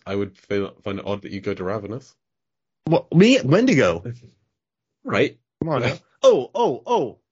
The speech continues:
Speaker 2: easy. Outside Providence. I love
Speaker 1: Oh, I,
Speaker 2: Outside
Speaker 1: I don't,
Speaker 2: Providence.
Speaker 1: I don't know that one. What's that one?
Speaker 2: Uh, it's, so it's, it's, um, just a second. It's Sean Hoddesy, Amy Smart, and Baldwin. Uh, what's his name? Alex Baldwin.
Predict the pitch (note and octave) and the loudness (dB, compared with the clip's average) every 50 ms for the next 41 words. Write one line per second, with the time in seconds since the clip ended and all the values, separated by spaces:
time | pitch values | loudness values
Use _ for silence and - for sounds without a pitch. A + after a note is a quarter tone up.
0 | _ - G#3 B3 G#3+ C#3 A#2 - - C3+ D3+ D3+ - F3+ C3 C#3 E3 E3 D3+ C3+ | _ -10 -8 -6 -6 -6 -8 -8 -6 -6 -6 -4 -4 -4 -4 -2 0 0 0 0
1 | A#2 F2+ E2+ - - - - _ _ _ _ _ _ _ _ _ _ - C#3 C#3 | -2 -8 -12 -14 -18 -20 -20 _ _ _ _ _ _ _ _ _ _ -6 -4 0
2 | C#3+ E3+ D#3+ C#3 A#2+ A2 G2+ - G2+ F#2+ A2+ - F#2+ F2+ F2 - C3 D3+ F3 G#3+ | 0 2 2 2 2 0 0 -2 -2 -2 -2 -2 -4 -4 -2 -2 -2 -2 -2 -4
3 | G3 G2+ - - - - _ _ - A#2 - - F2+ - _ _ _ _ _ _ | -6 -6 -8 -10 -14 -18 _ _ -20 -14 -12 -12 -14 -14 _ _ _ _ _ _
4 | _ _ _ _ _ _ _ _ _ - D3 C#3+ - - D#3+ E3 C#3+ - - F3+ | _ _ _ _ _ _ _ _ _ -8 -8 -8 -6 -4 -4 -6 -6 -2 0 0
5 | E3 D3+ D3+ C#3+ D3 D#3 D3+ C3 - - - - - - _ - C3+ C3 B2 - | 2 2 2 2 0 -2 -4 -4 -8 -10 -12 -12 -14 -16 _ -4 -4 -4 -4 -6
6 | - - - - - - - A#2 A2+ A2 G#2+ A2 G#2+ G#2 G#2 G#2 G#2+ _ _ _ | -10 -10 -10 -10 -12 -6 -2 2 2 2 2 2 0 -2 -4 -8 -10 _ _ _
7 | _ - G#2 F2+ F2+ E2+ - - - C#2 C2+ D#2 - - _ - A2+ A2 - - | _ -18 -16 -16 -14 -14 -14 -14 -16 -16 -16 -16 -18 -18 _ -10 -8 -8 -6 -2
8 | - D3 D3 D#3+ D#3 B2+ C#3 C3 B2 A#2+ A#2+ A2+ - - A#2+ A2+ A2+ A#2 A2 A2+ | 0 2 2 2 2 2 2 2 2 2 0 -4 -4 -4 -4 -4 -4 -4 -6 -10
9 | _ _ _ _ _ _ _ - A#2+ A#2+ B2+ C3 C3+ B2 - - B2+ A2 A2 A2+ | _ _ _ _ _ _ _ -4 -2 -2 0 -2 -4 -4 -6 -4 -2 0 2 2
10 | A2 G#2+ G#2+ - - - - - _ _ _ - G#2+ G#2+ G#2+ G2 F2 A2 G#2+ G#2+ | 2 0 -2 -6 -14 -16 -16 -18 _ _ _ -6 -4 -4 -4 -2 -2 -2 0 0
11 | A2+ G2 G2 G2 F2+ F2 F2+ F2 E2+ - - G#2 G2 F2 D2 B1+ B1+ A1 A#1 A#1 | 0 -2 -4 -6 -6 -6 -8 -10 -12 -10 -10 -8 -8 -8 -8 -10 -10 -10 -10 -12
12 | A#1 C2 A#1+ A#1+ C#2 C2 - - - G2 - C2+ B1+ A#1 C2 D2 F#2+ - - B2 | -12 -12 -12 -12 -14 -14 -14 -16 -18 -16 -16 -16 -14 -14 -14 -14 -8 -2 0 2
13 | A#2+ A#2 A2+ A#2 - A2 G2+ G2 G2 F2 F#2 E2+ D#2 | 2 2 0 -2 -2 -2 0 0 -2 -4 -8 -10 -10